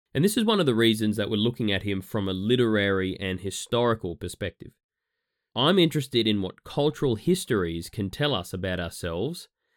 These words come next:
and as such, the mechanisms that are at work in the world today. Satan is a part of cultural history,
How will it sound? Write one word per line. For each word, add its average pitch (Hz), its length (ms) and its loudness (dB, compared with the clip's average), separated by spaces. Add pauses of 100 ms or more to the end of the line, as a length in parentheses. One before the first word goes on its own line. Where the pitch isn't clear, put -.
(100)
and 110 160 4
as 160 160 2
such, - 400 -4 (240)
the 113 80 4
mechanisms 110 760 2
that 101 180 -2
are 101 100 0
at 98 140 -4
work 92 320 -2
in 104 160 -6
the 101 80 0
world 85 400 -4 (100)
today. 80 440 -8 (1000)
Satan 135 460 0
is 123 160 0
a 107 80 2
part 110 400 2
of 101 100 -10
cultural 101 320 -2
history, 113 440 -4